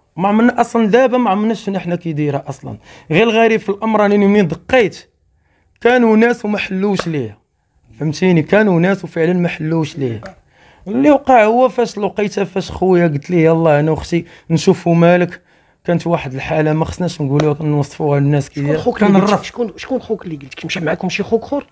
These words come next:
Speaker 1: لا، عندي غير خويا محمد، انا وياه اللي توام. اغلبيه عندنا الدريات
Speaker 2: يعني
Speaker 1: حنا.
Speaker 2: قلتي، قلتي: "نشوف انا مع خويا محمد". دابا قلتي: "هما دخلوا سدوا عليكم الدار".
Speaker 1: هما دخلوا، بقى هو كيتردد،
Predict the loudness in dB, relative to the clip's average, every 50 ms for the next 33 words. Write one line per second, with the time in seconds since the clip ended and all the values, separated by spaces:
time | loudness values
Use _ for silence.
0 | -8 -6 0 2 2 4 4 4 4 4 4 4 2 0 0 2 2 4 4 4
1 | 2 0 0 0 0 2 2 2 2 2 2 2 4 4 4 4 2 0 -2 -4
2 | -10 -10 -10 -10 -12 -18 _ -4 -4 0 2 2 2 4 2 2 2 2 0 0
3 | 0 0 -2 0 0 -2 -2 -2 -4 -4 -4 -6 -10 -10 -10 -8 -8 -8 -8 -10
4 | -10 -10 -10 -6 -6 -6 -6 -4 -6 -8 -6 -4 -2 0 0 2 2 2 0 0
5 | 0 0 2 2 2 2 0 -4 -6 -6 -2 -2 0 2 2 0 0 0 0 0
6 | 2 0 0 2 0 0 0 0 0 0 2 2 2 2 0 -4 -4 -6 -10 -10
7 | -8 -6 -4 -2 -2 0 0 -2 -2 -4 -2 0 2 2 2 2 0 -4 _ _
8 | _ -14 -12 -12 -8 0 2 2 2 4 2 0 -2 -2 -4 -8 -4 -2 -2 -2
9 | -2 0 -2 -2 -2 -2 _